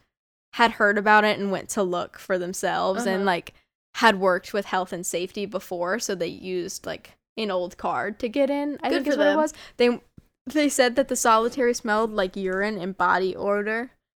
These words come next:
Speaker 1: Like, it just wasn't a clean place because they were severely understaffed, so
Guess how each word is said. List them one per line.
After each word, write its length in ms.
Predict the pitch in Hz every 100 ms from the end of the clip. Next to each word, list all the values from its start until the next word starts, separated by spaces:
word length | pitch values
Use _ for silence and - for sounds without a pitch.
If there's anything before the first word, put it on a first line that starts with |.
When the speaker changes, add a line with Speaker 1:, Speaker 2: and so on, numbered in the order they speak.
| -
Speaker 1:
Like, 140 | 214
it 100 | 220
just 180 | 226 208
wasn't 340 | 190 202 208 190
a 40 |
clean 360 | - 190 180 196
place 400 | 190 170 202 -
because 440 | 214 240 196 - -
they 180 | 214
were 220 | 202 196 - _
severely 520 | - 240 196 202 202 196
understaffed, 760 | 190 185 - 180 170 196 -
so 420 | - - - 233